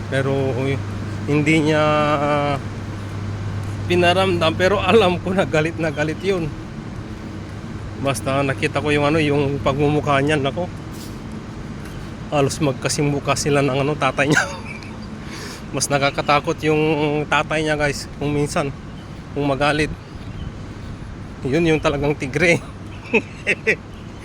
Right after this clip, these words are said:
Kaya hindi siguro manalo-nalo ng malaki yung nanay ko ng, ano, four day. Kasi pag nakikita niya yung, ano, <laughs> yung amo namin na matanda, <laughs> malas na agad. <laughs>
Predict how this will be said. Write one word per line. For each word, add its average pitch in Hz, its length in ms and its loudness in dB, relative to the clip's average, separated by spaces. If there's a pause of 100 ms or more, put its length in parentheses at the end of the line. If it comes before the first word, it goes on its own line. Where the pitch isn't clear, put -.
(360)
Kaya 143 200 2
hindi 156 240 2
siguro 156 400 2
manalo-nalo 170 800 4
ng 160 160 0
malaki 165 400 0
yung 165 160 -2
nanay 165 320 0
ko 170 80 -4
ng, 170 180 0
ano, 156 300 0
four 180 240 0
day. 147 240 0 (720)
Kasi 170 220 -2
pag 170 160 -2
nakikita 175 580 2
niya 180 220 4
yung, 170 160 2
ano, 165 240 6 (800)
<laughs> - 880 -8
yung 226 140 2
amo 196 320 2
namin 185 400 2
na 185 80 2
matanda, 185 480 2 (680)
<laughs> - 720 -8
malas 175 440 4
na 175 160 2
agad. 208 180 2
<laughs> 180 60 0